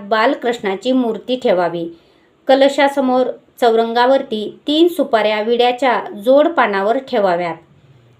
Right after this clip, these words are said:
पहिली सुपारी गणपतीची, दुसरी कुलदेवतेची व तिसरी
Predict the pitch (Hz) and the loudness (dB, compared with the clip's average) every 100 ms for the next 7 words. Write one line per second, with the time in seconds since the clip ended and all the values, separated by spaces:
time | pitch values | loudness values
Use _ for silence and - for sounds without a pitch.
0 | _ 240 233 247 262 - 214 202 208 214 | _ -2 0 0 -2 -2 -2 -2 -2 -2
1 | 208 208 247 262 254 202 185 - - 254 | -2 -2 -4 -4 -6 -6 -6 -8 -4 -4
2 | 262 277 285 277 233 233 240 262 254 254 | -2 -2 -2 -2 0 2 4 4 4 2
3 | 214 208 196 190 196 196 240 233 269 247 | -4 -8 -8 -2 -2 -2 -6 -4 -2 -2
4 | 185 | -4